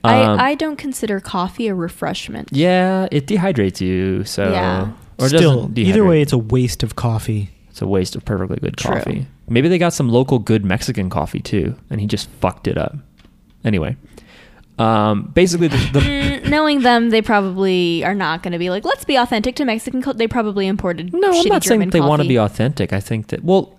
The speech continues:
Speaker 1: I
Speaker 2: No,
Speaker 1: don't
Speaker 2: I'm
Speaker 1: think,
Speaker 2: saying
Speaker 1: no.
Speaker 2: they're, they're Nazis. They imported German coffee
Speaker 1: No,
Speaker 2: 'cause
Speaker 1: I
Speaker 2: it's
Speaker 1: don't
Speaker 2: the
Speaker 1: think
Speaker 2: best.
Speaker 1: Germans think they're the best at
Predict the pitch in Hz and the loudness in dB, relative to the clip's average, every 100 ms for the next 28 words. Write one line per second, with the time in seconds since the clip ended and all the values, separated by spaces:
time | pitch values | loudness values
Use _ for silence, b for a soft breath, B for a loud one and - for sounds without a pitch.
0 | - 233 240 240 294 294 269 165 269 151 | -2 4 6 6 6 4 6 4 4 6
1 | 294 302 294 285 233 180 185 226 240 240 | 6 6 2 2 -2 -4 -2 0 0 2
2 | 247 254 214 233 226 226 214 233 208 170 | 2 4 2 2 2 0 0 0 2 4
3 | 165 175 220 311 381 277 175 196 185 185 | 6 6 6 4 4 4 4 4 2 0
4 | 151 151 123 107 120 - | 0 2 2 2 0 -2